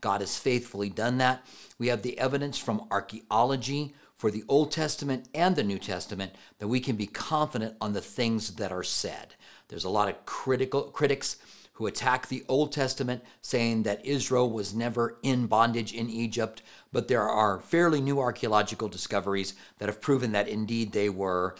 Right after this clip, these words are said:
And, um, I want to encourage you on your confidence that God has given us the Word, and that if we put our trust in it, that God will move in mighty and powerful <clears throat> ways.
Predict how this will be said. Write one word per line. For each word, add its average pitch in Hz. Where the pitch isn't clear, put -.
And, 101
um, 98
I 123
want 127
to 113
encourage 127
you 107
on 110
your 95
confidence 113
that 104
God 127
has 101
given 143
us 147
the 135
Word, 95
and 113
that 113
if 143
we 202
put 185
our 156
trust -
in 87
it, 87
that 107
God 117
will 107
move 107
in 107
mighty 113
and 101
powerful 87
<clears throat> 175
ways. 98